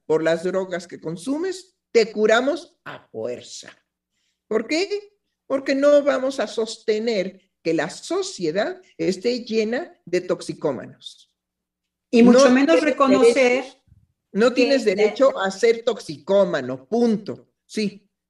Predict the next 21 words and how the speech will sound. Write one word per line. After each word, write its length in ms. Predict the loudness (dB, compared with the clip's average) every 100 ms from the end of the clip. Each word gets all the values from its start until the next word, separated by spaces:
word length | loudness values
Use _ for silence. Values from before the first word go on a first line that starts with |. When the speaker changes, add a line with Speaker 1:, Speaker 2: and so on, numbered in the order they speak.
| _ _
Speaker 1:
perdón, 340 | -2 0 -2 -2
Speaker 2:
Y 60 | 0
Speaker 1:
¿qué? 140 | 0
Speaker 2:
mucho 160 | 0 -6
menos 460 | -6 -6 -4 -6 -6 -6 -4 -4 -2 2
Speaker 1:
Pero, 220 | 4 4
Speaker 2:
reconocer 100 | 2 -4 -8 -14 _ _
Speaker 1:
sí. 360 | -2 -2 -2 -12 _ _ _ _ _ _ _ _
¿Qué? 300 | 0 2 2 -2
Speaker 2:
<laughs> 1040 | -4 -4 -8 -8 -10 -8 -6 -4 -6 -6
que 80 | -2 -2 4 6 6
esa 440 | 4 0 0 -2 -4
es 520 | -4 -2 -4 -6 -12 -16 -8 -8 -8 _ _
las 320 | -6 -4 -4
maneras 720 | -4 -4 -4 -8 -8 -8 -10
y 40 | -10
la 80 | -10
inven-, 400 | -10 -10 -10 -10
la 120 | -10
invención 840 | -8 -10 -12 -8 -6 -4 -4 -8 -6
de, 480 | 0 2 2 -2